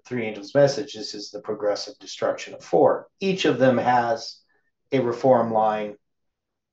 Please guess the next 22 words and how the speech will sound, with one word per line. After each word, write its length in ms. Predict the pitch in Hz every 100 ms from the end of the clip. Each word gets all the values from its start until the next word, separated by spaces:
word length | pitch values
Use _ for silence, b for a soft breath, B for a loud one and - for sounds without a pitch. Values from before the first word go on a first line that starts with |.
| -
within 320 | 123 135 113
themselves 680 | 107 104 - 160 107 101 -
that, 180 | 107 107
I 40 |
mean, 140 | 107
that 180 | 104 104
you 140 | 110 98
could 180 | 113 120
look 260 | 147 143
at. 280 | 107 - - _ _ _ _ _ _ _ _ _
When 140 | 135 127
you 140 | 120
deal 220 | 151 147
with 320 | 131 120 - _
the 100 | 120
fourth 400 | - - 175 180
generation, 680 | - 127 110 104 98 - -
which 220 | 107 -
begins 580 | 120 110 117 113 107 -
in 140 | - 110
nineteen 420 | 110 107 - 104
fifty-seven, 840 | 110 107 - - 156 151 - -